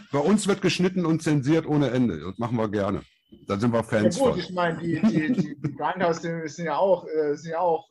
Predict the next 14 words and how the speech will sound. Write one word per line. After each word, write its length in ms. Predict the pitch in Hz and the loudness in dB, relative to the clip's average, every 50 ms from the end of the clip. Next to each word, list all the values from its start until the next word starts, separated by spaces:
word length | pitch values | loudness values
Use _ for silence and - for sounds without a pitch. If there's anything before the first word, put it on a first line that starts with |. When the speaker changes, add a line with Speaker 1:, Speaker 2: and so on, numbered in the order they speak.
| - | -8
Speaker 2:
äh, 240 | 147 143 139 135 131 131 - _ - 127 123 - - | -4 -4 -2 -4 -4 -8 -12 _ -18 -18 -16 -14 -6
oft 260 | - 160 175 175 - | -6 -6 -6 -6 -10
geschnitten, 600 | - - - - _ 156 165 185 185 - 175 175 165 | -18 -20 -20 -20 _ -8 -8 -8 -6 -8 -8 -6 -4
aber 480 | 156 151 151 151 156 151 156 156 151 | -2 -2 0 0 2 2 2 0 0
nicht 200 | 156 165 170 170 202 | -2 -4 -6 -6 -6
unbedingt 400 | 180 170 170 170 160 165 156 147 | -6 -6 -6 -8 -8 -10 -10 -10
wegen 180 | 160 160 165 | -10 -10 -10
Zensur, 480 | 170 165 165 156 139 - 175 180 175 175 | -10 -10 -10 -12 -12 -8 -4 -2 -2 -2
sondern 220 | 170 170 160 147 | -2 -4 -4 -4
einfach, 440 | 143 147 151 170 156 151 143 147 147 | -4 -6 -6 -4 -6 -6 -6 -6 -6
weil, 480 | 143 143 143 143 143 139 139 143 143 139 | -6 -2 0 0 0 0 0 0 0 0
äh, 380 | 139 139 139 139 139 139 143 | 0 2 2 2 2 2 0
das, 260 | 139 143 147 139 - - | -4 -8 -12 -14 -16 -14
äh, 160 | 156 156 151 | -12 -12 -12